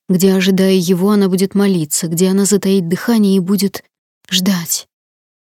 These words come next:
Надо ждать. "Я на месте. Есть новости?" Это был самый трудный вопрос за последние девятнадцать лет ее жизни. Когда спрашиваешь то, что боишься услышать, и пытаешься тянуть время, позволяя себе дышать и верить в лучшее.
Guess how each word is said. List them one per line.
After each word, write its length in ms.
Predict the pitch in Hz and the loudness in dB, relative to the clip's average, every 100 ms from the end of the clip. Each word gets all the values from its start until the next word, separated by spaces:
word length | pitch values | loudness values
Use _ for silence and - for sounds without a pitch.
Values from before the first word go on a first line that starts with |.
| _ | _
Надо 300 | - 202 190 | 0 0 0
ждать. 560 | 190 180 190 175 - - _ _ _ _ _ _ _ _ _ - | -2 -2 -2 -2 -8 -10 _ _ _ _ _ _ _ _ _ -6
"Я 160 | 185 | 0
на 120 | 196 220 | 2 2
месте. 360 | 185 - - - _ _ _ _ _ | 0 -4 -8 -16 _ _ _ _ _
Есть 280 | 170 233 - | 0 0 2
новости?" 460 | 220 170 - - - _ _ _ _ _ _ _ _ _ - | 0 -2 -6 -10 -14 _ _ _ _ _ _ _ _ _ -14
Это 160 | 196 | -8
был 140 | 190 196 | -6 -4
самый 420 | - 220 208 220 | -2 0 2 2
трудный 340 | - 196 196 | 0 0 0
вопрос 400 | 196 190 185 214 | 0 0 0 -2
за 140 | 190 180 | 0 -2
последние 540 | 185 - 196 185 190 | -2 0 0 2 2
девятнадцать 680 | 175 185 190 190 208 - 190 | 2 0 0 0 -2 -4 -4
лет 220 | 185 185 | -4 -2
ее 180 | 185 180 | -2 0
жизни. 400 | 180 175 180 175 _ _ _ _ _ _ _ | 0 -2 -4 -8 _ _ _ _ _ _ _
Когда 300 | - 185 185 | -4 0 0
спрашиваешь 580 | - 202 196 - 175 175 | -2 -2 -2 0 -2 -4
то, 220 | - 214 | -4 -4
что 180 | 190 190 | -2 -2
боишься 400 | 175 175 175 - | -2 -2 -4 -4
услышать, 580 | 170 - 175 - - - _ _ _ _ _ - | -6 -6 -6 -6 -8 -10 _ _ _ _ _ -8
и 60 | 180 | -2
пытаешься 480 | 190 196 196 - | 0 0 -2 -2
тянуть 400 | 196 - 202 196 | -2 0 0 0
время, 380 | 185 196 185 170 | 0 2 2 0
позволяя 420 | 160 180 185 185 | -2 -2 0 0
себе 260 | 180 185 175 | -2 -2 -2
дышать 480 | 175 - 202 190 - | -2 -2 -2 -4 -4
и 40 | |
верить 360 | 185 180 190 - | -2 -2 -4 -4
в 60 | |
лучшее. 420 | 180 170 - 185 | -4 -4 -6 -8